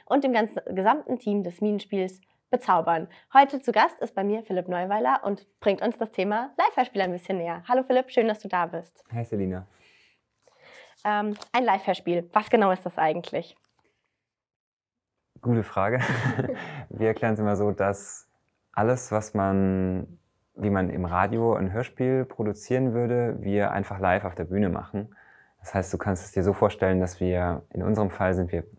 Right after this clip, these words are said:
Speaker 2: vier bis sechs SprecherInnen,
Speaker 1: Mhm.
Speaker 2: die mit ihren Stimmen auf der Bühne performen. Natürlich auch so ein bisschen Gestik dabei, aber wir stehen im Grunde vor Mikros und sprechen in unterschiedlichen Stimmen,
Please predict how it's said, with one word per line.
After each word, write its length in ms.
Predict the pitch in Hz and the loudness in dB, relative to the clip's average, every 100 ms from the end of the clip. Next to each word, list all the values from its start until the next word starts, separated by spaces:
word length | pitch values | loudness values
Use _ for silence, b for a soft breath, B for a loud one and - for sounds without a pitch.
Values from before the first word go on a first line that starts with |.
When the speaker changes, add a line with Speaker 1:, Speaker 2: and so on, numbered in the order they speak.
| _ | _
Speaker 2:
vier 300 | - 107 107 | -4 2 2
bis 220 | 90 87 | 2 0
sechs 400 | 90 87 - - - | 0 -2 -4 -16 -18
SprecherInnen, 840 | - 101 - 92 98 117 139 165 160 | -4 -2 0 0 2 2 2 -2 -6
Speaker 1:
Mhm. 220 | 208 240 - - | -12 -16 -16 -6
Speaker 2:
die 320 | 90 90 90 | -4 0 0
mit 160 | 92 90 | 0 0
ihren 180 | 92 87 | -2 -2
Stimmen 460 | - 123 127 123 | 0 0 2 2
auf 120 | 101 - | 0 0
der 100 | 90 | 0
Bühne 500 | 104 120 120 120 120 | 2 2 2 -2 -2
performen. 680 | 110 - 113 131 147 147 B B B B B B _ 85 | -4 0 2 2 -2 -6 B B B B B B _ -8
Natürlich 320 | - - 87 | -4 -2 -2
auch 60 | 87 | -2
so 120 | 87 | -4
ein 20 | |
bisschen 300 | 85 87 85 | -4 -4 0
Gestik 320 | 98 - 95 | 0 2 0
dabei, 320 | 90 87 92 | 0 2 4
aber 160 | 87 87 | 4 0
wir 80 | 87 | -2
stehen 520 | - 95 95 92 95 - _ | 0 2 2 0 -6 -20 _
im 80 | 98 | -4
Grunde 220 | 95 90 | -2 -2
vor 120 | 85 | 0
Mikros 480 | 104 151 127 123 120 | 0 2 2 2 2
und 100 | 95 | -2
sprechen 340 | - 90 87 85 | -4 -4 -2 -4
in 120 | 85 | -4
unterschiedlichen 800 | 87 87 87 82 - 87 82 - _ _ _ _ - | -4 -4 -4 -8 -6 -6 -6 -10 _ _ _ _ -18
Stimmen, 460 | - 120 113 143 | -4 0 2 0